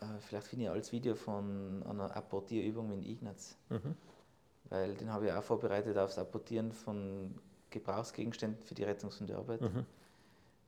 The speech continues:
Speaker 1: Und wir haben das, also das ist ja keine Hexerei, wir haben das alles rückwärts aufgebaut. Das heißt, der hat einmal eine Masse an Erfolg gekriegt, dass er das Ding im Fang haltet und vor mir sitzt.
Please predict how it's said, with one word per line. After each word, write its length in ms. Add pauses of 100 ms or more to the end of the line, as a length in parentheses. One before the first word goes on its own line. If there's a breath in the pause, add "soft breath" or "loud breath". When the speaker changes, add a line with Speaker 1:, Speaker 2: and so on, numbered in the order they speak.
Speaker 1:
Und 380 (1300)
wir 120
haben 120
das, 260
also 240
das 120
ist 60
ja 160
keine 200
Hexerei, 260
wir 100
haben 60
das 200
alles 320
rückwärts 340
aufgebaut. 500
Das 120
heißt, 160 (560 loud breath)
der 100
hat 140
einmal 340
eine 180
Masse 600
an 60
Erfolg 380
gekriegt, 220
dass 220
er 140 (800 soft breath)
das 160
Ding 220
im 160
Fang 360
haltet 360
und 100
vor 160
mir 180
sitzt. 360